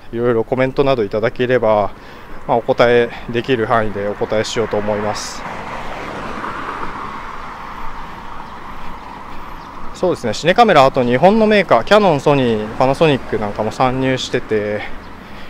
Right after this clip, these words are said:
えー、まあ、結構低価格のカメラを出しているので、予算の少ない映画なんかでは使われることがあるんですけど、まあ、やっぱりちょっと性能的な面とかで、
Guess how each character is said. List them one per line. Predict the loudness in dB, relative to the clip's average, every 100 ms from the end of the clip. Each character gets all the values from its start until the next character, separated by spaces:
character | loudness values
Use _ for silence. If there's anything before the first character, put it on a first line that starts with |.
| -14 -18 -8
え | -4 0 2 2 2 0 0
ー、 |
ま | 0
あ、 |
結 | 0 0
構 | 2
低 | 4
価 | 4 2
格 | 2 0
の | 2
カ | 2
メ | 4
ラ | 2
を |
出 | 2 0
し | -2
て |
い | -4
る | -4
の | -4
で、 | -2 0 -2 -4 -12 -10 -10 -12 -16 -16 -14 -12 -14 -14 -2
予 | 0
算 | 2 2
の | -2
少 | -4 0
な | 2 4
い | 4
映 | 4
画 | 2
な |
ん | 0
か | -2
で | -2
は | -4
使 | -4 2
わ | 4
れ | 4
る | 2
こ | 0
と | 0
が | -2
あ | -2
る | -4
ん |
で | -10
す | -8
け | -6
ど、 | -4 -4 -4 -8 -8 -16 -16 -16 -16 -14 -14 -2
ま | 0
あ、 |
や | 4
っ |
ぱ | 2
り | 2
ち | -2
ょ |
っ |
と | -2
性 | 2 4 6
能 | 4
的 | 2 2
な | 4
面 | 4 2
と | 0
か | 0 2
で、 | 2 0